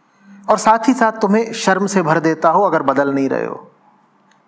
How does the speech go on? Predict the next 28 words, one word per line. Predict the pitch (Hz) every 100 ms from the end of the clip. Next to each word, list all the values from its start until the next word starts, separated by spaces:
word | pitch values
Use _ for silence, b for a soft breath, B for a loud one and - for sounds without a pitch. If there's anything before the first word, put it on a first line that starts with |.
| _ _ _ _ _ _ _ _ _ _ _ _ _ _ _ _ _ _ _ _ _ _ _ _ _ _ -
उसकी | 320 - 294
छवि | 262 285 262
आंखों | 208 185 220
के | 208
सामने | 202 185 190
होनी | 170 180 180
चाहिए, | - 120 120 - - _ _ _ _ _ _ _ -
उसके | 170 -
वचन | 226 170 202
लगातार | 233 202 185 180 196 196
कानों | 170 170 196
में | 196
पड़ते | 196 170 190
रहने | 160 131 120
चाहिए, | 117 110 110 - - _ _ _ B B B B B B _ _
उस | 202 196
व्यक्ति | 175 220 - 254
को | 254
तुम्हारे | 254 180 180 226
सामने | - 196 214 247
एक | 240 -
चुनौती | 190 180 202 277 233
की | 240
तरह | 226 220
लगातार | 214 202 196 208
मौजूद | 202 185 180 202
होना | 165 185 180
चाहिए। | 147 120 117 98